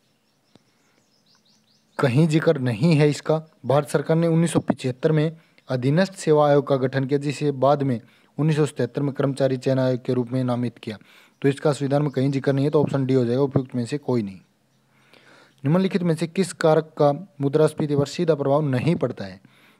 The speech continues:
कौन से कारक का नहीं पड़ता है? साक्षरता दर का। किस राज्य में शहरी क्षेत्र में गरीबी रेखा के नी-, नीचे सर्वोच्च प्रतिशत है? तो ये आपका झारखंड में, ठीक है। परम शून्य वह तापमान है जिस पर,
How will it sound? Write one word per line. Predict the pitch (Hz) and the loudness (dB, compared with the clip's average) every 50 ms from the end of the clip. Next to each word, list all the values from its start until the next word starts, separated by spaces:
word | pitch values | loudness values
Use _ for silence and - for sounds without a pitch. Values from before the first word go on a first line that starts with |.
| _ _ - | _ _ 0
कौन | 139 147 | 0 0
से | 139 - 160 | 0 0 0
कारक | 160 160 160 160 | 2 2 2 4
का | 165 170 | 2 2
नहीं | 160 156 151 | 2 2 2
पड़ता | 143 151 147 143 156 160 | 2 0 0 0 -2 -4
है? | 170 165 - _ _ - | -4 -6 -12 _ _ -18
साक्षरता | - - 135 131 - - 147 131 123 147 147 | -4 -4 -4 -4 -2 -4 -4 -2 0 0 0
दर | 135 123 120 110 | 0 0 -4 -4
का। | - - 95 - - _ _ _ _ _ _ _ _ _ _ _ _ _ _ - _ _ _ _ _ _ _ - _ _ _ _ _ | -6 -10 -12 -12 -14 _ _ _ _ _ _ _ _ _ _ _ _ _ _ -20 _ _ _ _ _ _ _ -20 _ _ _ _ _
किस | - 208 196 - 190 | -2 -2 0 2 2
राज्य | 170 160 156 143 139 151 139 | 4 4 2 4 2 2 2
में | 127 110 - - _ _ _ _ | 0 -2 -6 -12 _ _ _ _
शहरी | - - - 127 123 127 160 175 | -18 -2 0 0 2 2 0 -2
क्षेत्र | - - 165 165 - 160 | 0 0 0 0 0 0
में | 156 165 175 - _ _ _ - - | 0 0 -2 -4 _ _ _ -4 0
गरीबी | 127 143 165 170 175 175 | 0 2 2 2 2 2
रेखा | 165 160 160 160 160 | 2 2 2 0 0
के | 151 | 0
नी-, | 143 143 143 139 139 - _ _ _ _ 147 | 2 0 0 -2 -4 -10 _ _ _ _ -2
नीचे | 139 135 - 170 156 | -2 -2 0 -2 -4
सर्वोच्च | - - - 135 139 156 175 - - | -2 0 0 2 4 4 2 2 0
प्रतिशत | - 143 123 117 127 - - 120 - - | -4 -6 -4 -4 -6 -4 -4 -4 -6 -6
है? | 101 107 - _ _ _ _ _ _ - _ _ _ _ _ | -12 -14 -16 _ _ _ _ _ _ -20 _ _ _ _ _
तो | - 127 127 | 0 0 0
ये | 127 135 165 170 | 2 2 4 4
आपका | 151 139 143 - 170 | 4 2 2 0 -2
झारखंड | 156 135 131 117 107 104 - 127 120 113 | 0 0 0 -2 -2 -4 -6 -6 -4 -4
में, | 101 95 95 - _ _ - | -6 -10 -14 -18 _ _ -10
ठीक | 165 160 | -8 -8
है। | 156 - - - _ _ _ _ _ _ _ _ _ _ _ _ _ _ _ _ - - - - - - _ _ _ - | -8 -10 -10 -16 _ _ _ _ _ _ _ _ _ _ _ _ _ _ _ _ -20 -20 -20 -20 -20 -20 _ _ _ 0
परम | 160 190 208 190 | 2 2 0 0
शून्य | - - 175 170 175 170 165 - _ _ _ _ _ - 151 | 0 -2 -2 -2 -2 -4 -4 -6 _ _ _ _ _ -14 -12
वह | 123 113 127 143 160 | -4 0 0 2 0
तापमान | 160 - 151 143 131 - 143 143 139 139 | 2 0 0 0 0 0 -2 0 2 2
है | 143 151 | 0 0
जिस | 143 151 151 - | 0 -2 -4 -4
पर, | - - 120 107 | -4 -8 -8 -8